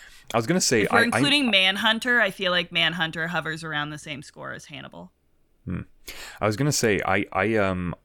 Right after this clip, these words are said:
Speaker 1: I, I'm someone who flips. I sometimes, I sometimes put Red Dragon at the top,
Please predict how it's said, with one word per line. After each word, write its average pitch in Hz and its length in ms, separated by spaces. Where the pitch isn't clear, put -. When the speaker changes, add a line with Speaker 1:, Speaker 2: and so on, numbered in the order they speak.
Speaker 1:
I, 104 240
I'm 113 160
someone 175 240
who 120 120
flips. - 520
I 98 120
sometimes, 123 580
I 95 80
sometimes 120 460
put - 260
Red 92 220
Dragon 90 440
at 80 120
the 87 80
top, - 380